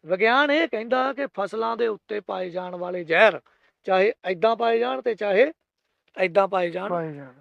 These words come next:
Speaker 1: ਉਹਨਾਂ ਦਾ ਨੜਿਨਵੇਂ ਪਰਸੈਂਟ ਹਵਾ, ਪਾਣੀ ਤੇ ਮਿੱਟੀ 'ਚ ਘੁਲ ਜਾਂਦਾ।
Speaker 2: ਘੁਲ ਜਾਂਦਾ।
Speaker 1: ਸੋ ਜਦੋਂ ਜ਼ਹਿਰ ਖੇਤੀ 'ਚ ਵਰਤੀ ਜਾਂਦੀ ਹੈ ਤਾਂ ਉਹ ਹਵਾ, ਪਾਣੀ ਤੇ ਮਿੱਟੀ 'ਚ ਘੁਲ ਜਾਂਦੀ ਹੈ।
Speaker 2: ਹਾਂਜੀ।
Speaker 1: ਤੇ ਇਹਦੇ ਵਿੱਚੋਂ ਹੀ ਸਾਡੀ ਖੁਰਾਕ ਆਉਣੀ ਹੈ।
Speaker 2: ਹਾਂਜੀ, ਹਾਂਜੀ।
Speaker 1: ਤਾਂ ਹੁਣ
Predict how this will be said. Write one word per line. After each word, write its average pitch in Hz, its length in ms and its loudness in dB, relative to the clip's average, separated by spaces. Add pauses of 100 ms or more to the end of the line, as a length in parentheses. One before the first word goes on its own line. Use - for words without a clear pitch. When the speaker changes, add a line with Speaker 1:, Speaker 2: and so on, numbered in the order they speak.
(200)
Speaker 1:
ਉਹਨਾਂ 302 340 4
ਦਾ 302 180 6
ਨੜਿਨਵੇਂ 247 680 0
ਪਰਸੈਂਟ 190 500 -6 (540)
ਹਵਾ, 247 160 8
ਪਾਣੀ 254 280 0
ਤੇ 262 120 0
ਮਿੱਟੀ 240 280 -2
'ਚ 214 120 -8
ਘੁਲ 202 160 -4
ਜਾਂਦਾ। 113 240 -12 (120)
Speaker 2:
ਘੁਲ 175 140 -4
ਜਾਂਦਾ। - 320 -20 (320)
Speaker 1:
ਸੋ 277 120 4
ਜਦੋਂ 269 300 4
ਜ਼ਹਿਰ 262 380 6
ਖੇਤੀ 262 400 -2
'ਚ - 80 -4
ਵਰਤੀ 233 380 -4
ਜਾਂਦੀ 220 360 -4
ਹੈ 254 180 -2 (400)
ਤਾਂ 240 80 0
ਉਹ 240 260 6
ਹਵਾ, 226 140 4
ਪਾਣੀ 220 260 -6
ਤੇ 233 140 -2
ਮਿੱਟੀ 214 300 -12
'ਚ - 80 -16
ਘੁਲ 247 260 4
ਜਾਂਦੀ 143 380 -4
ਹੈ। - 60 -14 (120)
Speaker 2:
ਹਾਂਜੀ। 139 280 -8 (680)
Speaker 1:
ਤੇ - 80 2 (360)
ਇਹਦੇ 294 240 6
ਵਿੱਚੋਂ 285 280 2
ਹੀ 269 40 0
ਸਾਡੀ 180 220 0
ਖੁਰਾਕ 135 360 -4
ਆਉਣੀ 202 260 -8
ਹੈ। 190 100 -20 (200)
Speaker 2:
ਹਾਂਜੀ, 160 240 -2
ਹਾਂਜੀ। 127 120 -20 (300)
Speaker 1:
ਤਾਂ 269 120 6
ਹੁਣ 302 180 4